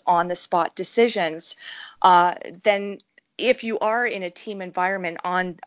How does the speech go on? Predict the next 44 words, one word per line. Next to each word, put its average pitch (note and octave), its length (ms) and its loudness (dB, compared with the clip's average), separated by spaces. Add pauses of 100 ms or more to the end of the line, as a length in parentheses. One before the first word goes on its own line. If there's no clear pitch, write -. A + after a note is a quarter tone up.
on F3 220 0
the F3 40 -8
field F3+ 560 0
or E3+ 140 -2
on F3 100 -2
the E3 80 -10
court G3+ 500 2
as F3 220 0
a F#3 60 -6
team, G3+ 400 -6 (580)
everybody's A3 520 2
bringing F#3+ 360 -12
their E3+ 200 -10
A F#3 160 -2
game. E3+ 400 -8 (160)
But F#3+ 400 4 (160)
because A#3 360 -2
it - 80 -4
was G3+ 160 -2
only G3+ 260 -4
me G3+ 200 -2
ever F#3 200 -4
in F#3 80 -8
competition F#3+ 720 -6
with F3 220 -4
trying F#3 320 -2
to - 140 -6
aspire F3 380 0
to F3 80 -6
get E3+ 200 0
my E3 120 -2
best F3 420 4
time F3+ 340 -4
or D#3 100 -8
shave F#3 360 0
time F#3 320 -4
off F3 240 0
my F3+ 120 -2
best F3 340 -2
time F3+ 240 -2
and D#3+ 140 -6
looking F#3 320 -4
at F3 180 2
that E3 220 6